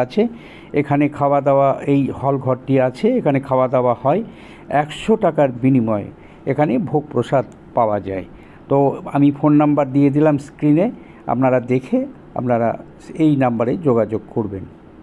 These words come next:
এই ছিল ব্যারাকপুরের জগন্নাথ মন্দিরের প্রতিচ্ছবি। আমি এখান থেকে, আমি এখন অন্য জায়গাতে যাব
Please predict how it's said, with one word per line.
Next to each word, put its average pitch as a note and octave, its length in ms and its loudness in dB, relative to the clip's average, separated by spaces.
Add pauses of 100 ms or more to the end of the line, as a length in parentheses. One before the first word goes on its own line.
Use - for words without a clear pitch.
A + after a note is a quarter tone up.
(720)
এই F3 180 2
ছিল G3 140 2 (160)
ব্যারাকপুরের E3 600 2 (280)
জগন্নাথ D3 440 2 (160)
মন্দিরের C#3+ 420 4 (180)
প্রতিচ্ছবি। D#3 580 -2 (560)
আমি D3+ 160 2 (180)
এখান E3 200 0 (100)
থেকে, D3+ 200 0 (280)
আমি C#3+ 140 2 (140)
এখন C#3+ 240 0 (240)
অন্য D#3+ 140 2 (160)
জায়গাতে B2+ 340 0 (400)
যাব A#2+ 200 0